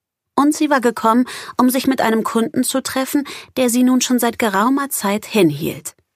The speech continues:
„Ich werde dich in der ersten Stunde nach Mondaufgang zu einem Gespräch bitten“, hatte seine Nachricht gelautet.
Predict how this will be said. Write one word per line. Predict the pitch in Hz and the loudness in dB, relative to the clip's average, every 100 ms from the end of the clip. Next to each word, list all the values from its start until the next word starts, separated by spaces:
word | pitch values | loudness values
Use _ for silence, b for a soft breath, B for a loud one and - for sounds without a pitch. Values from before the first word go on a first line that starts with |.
| _ _ _ _ _ _ _ - | _ _ _ _ _ _ _ -10
„Ich | 135 - | -8 -4
werde | 147 170 175 | 0 0 0
dich | 156 147 - B B | -2 -4 -8 B B
in | - | 0
der | 175 165 - | 0 0 -2
ersten | 196 240 - 220 | -2 -2 -6 -2
Stunde | - - 190 214 220 220 | -2 -2 -2 -2 -2 -2
nach | 185 180 | -2 2
Mondaufgang | 180 208 233 - 220 - 202 208 | 4 4 2 -2 -4 0 2 2
zu | - - | 0 0
einem | 208 196 | 2 2
Gespräch | 190 - 208 247 - - | 2 0 0 -2 -4 -4
bitten“, | 147 151 151 - _ _ _ _ _ - | -4 0 -2 -2 _ _ _ _ _ -4
hatte | 156 156 | -2 0
seine | 147 143 | 0 0
Nachricht | 139 139 - 151 | 2 0 -2 -4
gelautet. | 170 147 139 - - | -2 -2 -2 -6 -12